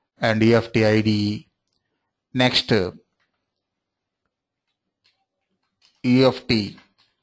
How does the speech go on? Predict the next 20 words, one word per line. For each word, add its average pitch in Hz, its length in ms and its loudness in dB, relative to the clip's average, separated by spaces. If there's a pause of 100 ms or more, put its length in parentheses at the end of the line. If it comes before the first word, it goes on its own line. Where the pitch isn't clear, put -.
(2500)
test 127 380 0
process, 123 500 0
roadmap 117 600 0
for 113 160 0
our 110 160 2
program. 139 540 -2 (1040)
In 135 100 -4
this 135 160 2
chapter, 131 400 0
we 127 120 4
discussed 120 540 -2 (600)
all 131 240 4
six - 340 -4
phases 131 460 0
of - 220 2
U 117 120 4
F 110 180 -4
T. - 300 -8 (520)
Test 131 260 0 (120)
planning, 120 540 0